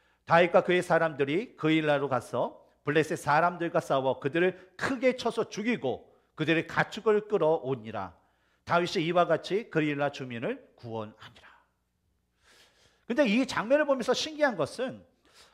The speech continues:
아니, 다윗과 함께한 그 사람들은 정식 군사 훈련을 받은 자들이 아니라 그냥 군사적으로 봤을 때는 그냥 뭐 오합지졸 그 자체인데,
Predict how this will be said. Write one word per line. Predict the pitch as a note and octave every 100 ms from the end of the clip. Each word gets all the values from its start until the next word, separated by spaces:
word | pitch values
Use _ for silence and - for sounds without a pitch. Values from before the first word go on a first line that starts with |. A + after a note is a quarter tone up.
| _
아니, | - B3+ D4
다윗과 | - A3+ C4 D#4
함께한 | C4 D4 D4+ D4+
그 | D4
사람들은 | - - A3+ G3+ A3+
정식 | F#3+ D#3 F3+ - -
군사 | D3 G3 A3+ B3+
훈련을 | A#3+ A#3+ A3+
받은 | A3 D#3+ E3
자들이 | F3+ E3+ F3 E3+ E3+ F3
아니라 | F#2 A2+ A#3+ C#4 E3+ G#3 D3+ - -
그냥 | C#4 C#4
군사적으로 | G3 B3+ C4+ C4+ C4
봤을 | F#3+ -
때는 | - F3+ F3+ F3
그냥 | F3 F3+
뭐 | E3+ D#3+ -
오합지졸 | C#3+ E3 B3+ - - B3 C4
그 | - B3
자체인데, | - B2+ - C#4+ G3+ F3+